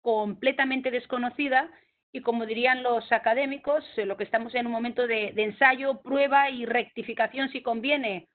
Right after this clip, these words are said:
o de tirar para adelante. Pues como bien desarrolló Fernando Carrión el pasado treinta de abril, el covid diecinueve es una enfermedad urbana, especialmente porque, eh, a mayor densidad de población,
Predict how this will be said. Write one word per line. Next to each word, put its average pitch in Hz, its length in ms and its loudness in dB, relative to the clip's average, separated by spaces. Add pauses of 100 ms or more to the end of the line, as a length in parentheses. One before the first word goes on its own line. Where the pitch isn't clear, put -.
o 214 80 -4
de 208 100 0
tirar 202 320 0
para 190 220 2
adelante. 165 600 -6 (580)
Pues 240 200 0
como 247 460 0
bien 277 180 0
desarrolló 285 480 2
Fernando 247 480 -2
Carrión 277 500 4
el 285 120 -6
pasado 233 420 0
treinta 226 280 2
de 226 60 6
abril, 254 340 -2
el 220 140 -2
covid 220 240 -4
diecinueve 247 380 -2
es 247 100 -2
una 240 160 2
enfermedad 226 680 2 (300)
urbana, 254 520 2
especialmente 254 840 -2 (420)
porque, 208 920 0
eh, 190 640 -2 (500)
a 220 80 0
mayor 247 360 2
densidad 240 520 0
de 240 120 2
población, 240 760 0